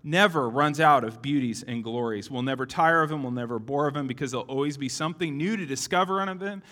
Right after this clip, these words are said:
something new of his beauty, something new of his glory, and, and you'll be amazed that you could even feel so much happier than you were of the moment before.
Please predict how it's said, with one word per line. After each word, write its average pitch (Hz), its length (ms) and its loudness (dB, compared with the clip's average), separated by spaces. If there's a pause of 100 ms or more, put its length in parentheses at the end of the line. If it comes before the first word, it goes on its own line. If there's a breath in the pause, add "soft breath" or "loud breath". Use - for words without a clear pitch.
(140)
something 170 380 2
new 165 160 4
of 127 80 -4
his 127 160 -4
beauty, 190 340 -4
something 160 340 -4
new 147 160 -2
of 127 100 -4
his 120 180 -8
glory, 175 520 -2 (360 loud breath)
and, 151 200 2
and 160 160 2
you'll 156 120 6
be 151 160 4
amazed 180 500 2
that 160 140 -8
you 135 100 -4
could 135 180 -2
even 180 360 0
feel 156 320 0
so 196 300 2
much 208 300 2
happier 165 500 4
than 135 180 -4
you 143 80 -4
were 143 240 -2
of 139 180 -6
the 139 100 -4
moment 135 340 -6
before. 123 460 -6